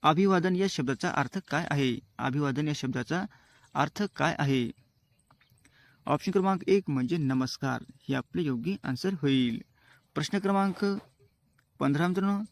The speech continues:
खालील मन पूर्ण करायची आहे. ज्याच्या खावी पोळी त्याची डॅश डॅश. ज्याची खावावी पोळी त्याची डॅश डॅश. ऑप्शन क्रमांक दोन म्हणजे वाजवावी टाळी हे आपले योग्य आन्सर होईल.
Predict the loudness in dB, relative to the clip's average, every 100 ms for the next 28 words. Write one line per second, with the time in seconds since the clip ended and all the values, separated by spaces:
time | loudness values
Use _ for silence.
0 | -2 2 2 2 0 0 -2 -2 0 -2
1 | -2 -2 -2 0 0 -2 _ _ _ -20
2 | _ _ _ -2 0 0 2 0 -2 _
3 | _ -2 4 4 2 2 2 2 -2 0
4 | -2 -2 -6 -2 0 0 -2 -4 -8 -4
5 | -4 -4 -6 -4 -2 0 -2 -2 0 0
6 | -2 _ _ -6 -6 -4 -4 -2 0 0
7 | -2 -6 -12 _ _ _ _ _ _ _
8 | -2 -2 -2 -2 0 0 0 2 2 0
9 | -4 -4 0 -2 0 -2 -2 -2 -2 0
10 | 0 0 -2 -6 -6 -4 -4 -6 -2 -2
11 | -4 -4 -4 -6 -4 0 2 2 0 -4